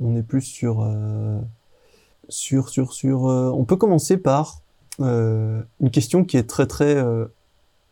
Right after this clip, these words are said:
euh, court terme, finalement, enfin, court terme, à la fois court terme et en même temps long terme,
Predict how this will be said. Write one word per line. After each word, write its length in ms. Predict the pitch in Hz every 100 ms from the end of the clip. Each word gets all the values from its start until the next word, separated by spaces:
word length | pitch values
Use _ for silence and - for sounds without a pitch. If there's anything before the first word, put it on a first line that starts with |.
| _ _ - -
euh, 640 | 131 117 113 117 113 117 143
court 200 | 151 -
terme, 280 | 185 202 117
finalement, 320 | 120 120 151
enfin, 260 | - 113 110
court 160 | 131 120
terme, 260 | 127 113 107 - - - -
à 60 | 135
la 100 | 156
fois 140 | 196
court 180 | 190 165
terme 220 | 185 175
et 40 | 139
en 120 | 120
même 140 | 131
temps 100 | 151
long 160 | 147 120
terme, 260 | 135 127